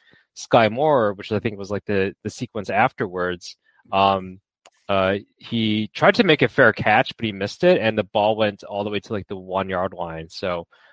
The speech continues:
uh, not a great way to start off the game. Like, y-, you know, yeah, it's great. You have Patrick Mahomes, but you expect him to go ninety-nine yards, just, like, you know, right out the gate. You know, maybe you're <laughs> a little spoiled and expect that, but, uh, yeah, it didn't have the best start to the game. And,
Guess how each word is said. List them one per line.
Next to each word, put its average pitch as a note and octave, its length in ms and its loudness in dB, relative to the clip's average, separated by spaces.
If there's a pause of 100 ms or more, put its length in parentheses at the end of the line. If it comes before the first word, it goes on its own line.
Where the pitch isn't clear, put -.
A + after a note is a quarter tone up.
(120)
uh, F#2 220 2
not C#3 260 6
a C#3+ 60 4
great A#2+ 320 4
way A2+ 160 4
to G#2 80 2
start G#2 320 -2
off G#2+ 160 0
the G2+ 80 -10
game. G2+ 340 -4
Like, F#2 200 -4 (100)
y-, A#2 160 -20
you A#2+ 80 -10
know, A2 80 -2
yeah, B2 400 6
it's A2+ 100 -2
great. C3+ 160 -2
You A#2+ 60 4
have A#2+ 180 -2
Patrick B2+ 320 0
Mahomes, G#2+ 420 -8
but G#2+ 100 -12
you G#2 60 -6
expect G2+ 300 -12
him A2 60 -12
to G#2 40 -12
go G2 140 -4
ninety-nine G2 560 -4
yards, F#2+ 400 -4
just, - 300 -12
like, F2+ 240 -6 (380)
you F#2+ 80 -10
know, F#2 60 -4
right G2+ 180 4
out F#2 120 4
the - 80 -10
gate. A2 380 2
You A2 100 -16
know, F#2+ 220 -8 (400)
maybe A2 240 2
you're G#2 160 2
<laughs> G#2 100 -6
a - 20 0
little B2 280 4
spoiled A2+ 420 0
and G#2+ 80 4
expect G#2+ 420 -2
that, F2 300 -2
but, F2+ 240 -6 (460)
uh, F2+ 280 0 (100)
yeah, B2 180 6
it G2 80 2
didn't A#2+ 320 2
have A#2+ 160 0
the G#2+ 80 0
best G#2+ 240 0
start A#2 220 -4
to - 60 -20
the G#2+ 100 -10
game. A2 420 0
And, F#2+ 240 -4